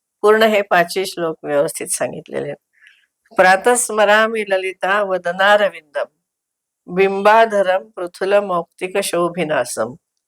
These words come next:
आकर्ण दीर्घनयनम मणिकुंडलाढ्यम, मंदस्मितम मृगमदोज्ज्वलभालदेशम," असं त्यांनी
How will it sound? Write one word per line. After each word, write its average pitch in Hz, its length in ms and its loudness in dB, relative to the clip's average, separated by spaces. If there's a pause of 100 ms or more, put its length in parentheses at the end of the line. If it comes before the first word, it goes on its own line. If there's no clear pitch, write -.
(160)
आकर्ण 208 600 2
दीर्घनयनम 190 1040 0
मणिकुंडलाढ्यम, 180 1040 -4 (600)
मंदस्मितम 180 960 0
मृगमदोज्ज्वलभालदेशम," 160 1800 -4 (480)
असं - 160 -8
त्यांनी 143 380 -6